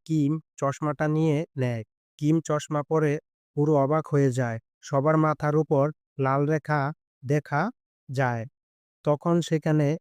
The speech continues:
হানজিও আসে। তার মাথায় অনেক লাল রেখা দেখে কিম ভয় পেয়ে যায়, কারণ সে এখনো বুঝতে পারছে না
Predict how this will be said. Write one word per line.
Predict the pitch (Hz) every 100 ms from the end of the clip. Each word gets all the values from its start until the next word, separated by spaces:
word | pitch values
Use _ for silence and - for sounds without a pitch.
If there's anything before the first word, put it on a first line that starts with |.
| _ _
হানজিও | - 139 151 156 143 165 _ _ -
আসে। | 147 135 135 120 - _ -
তার | 135 147
মাথায় | 156 151 - 160
অনেক | 143 139 151 151
লাল | 143 147
রেখা | 151 - 151
দেখে | 139 151 - 143 156 _ _ -
কিম | 151 143 160 - -
ভয় | 131 139 135
পেয়ে | 139 139
যায়, | 127 123 113 - _ -
কারণ | 139 151 156
সে | - 156 143 156 _
এখনো | 147 139 160 156
বুঝতে | 151 147 156
পারছে | 139 151 - 160
না | 139